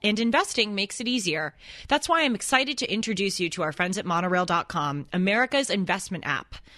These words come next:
The investment app is made by patriots for patriots.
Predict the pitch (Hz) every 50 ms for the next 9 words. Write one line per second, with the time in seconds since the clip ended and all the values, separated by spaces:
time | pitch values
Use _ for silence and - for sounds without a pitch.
0 | - - - - - - 208 208 214 285 392 - - 370 302 - 180 190 185 202
1 | 185 165 196 196 185 165 190 180 202 247 - 208 185 156 - 170 165 160 160 -
2 | - - - - - 285 320 - - - 151 - - 170 151 139 - - - -
3 | - -